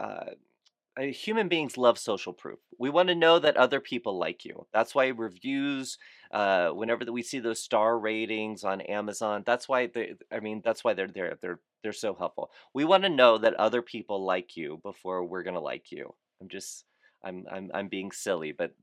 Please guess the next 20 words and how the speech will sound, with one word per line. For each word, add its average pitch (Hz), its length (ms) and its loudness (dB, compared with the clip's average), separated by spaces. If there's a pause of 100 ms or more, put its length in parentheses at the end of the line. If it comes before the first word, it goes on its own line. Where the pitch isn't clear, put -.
but, 95 380 -8
but 104 120 -12
social 127 320 -4
proof 95 300 -12
is 87 160 -12
really, 92 280 -8
really 85 240 -12
important. 127 480 -10 (500)
And 123 220 0 (100)
in 127 180 -4
Agent 147 320 -2
Profiler, 131 680 0 (760)
it 120 120 -4
has 123 280 -4
its - 220 -8
own 131 280 0
system 104 720 -6 (120)
of, 95 540 -2 (140)
um, 98 280 -8
allowing 101 720 -2